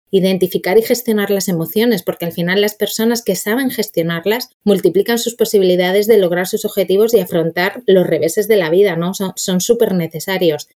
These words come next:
¿Y qué te voy a decir de gestión de conflictos, de todo el tema del acoso escolar, el maltrato físico o verbal, esos estereotipos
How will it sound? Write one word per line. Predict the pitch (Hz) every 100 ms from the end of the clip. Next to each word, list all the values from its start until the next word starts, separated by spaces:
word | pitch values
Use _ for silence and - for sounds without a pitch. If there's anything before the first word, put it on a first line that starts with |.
| _ -
¿Y |
qué | 175
te | 190
voy | 214
a |
decir | 214 208 220 240
de | 202 180
gestión | 170 175 - 175
de | 202
conflictos, | 196 180 190 180 - 165
de | 165
todo | 170 202
el | 214
tema | 196 220
del | 202
acoso | 156 - 175 226
escolar, | - 180 160 151 - _ _
el | 180 175
maltrato | 165 151 160 180 233
físico | 226 220 214 240 240
o |
verbal, | 220 165 170 170 170 -
esos | 175 214 214
estereotipos | 233 214 180 165 180 170 151 -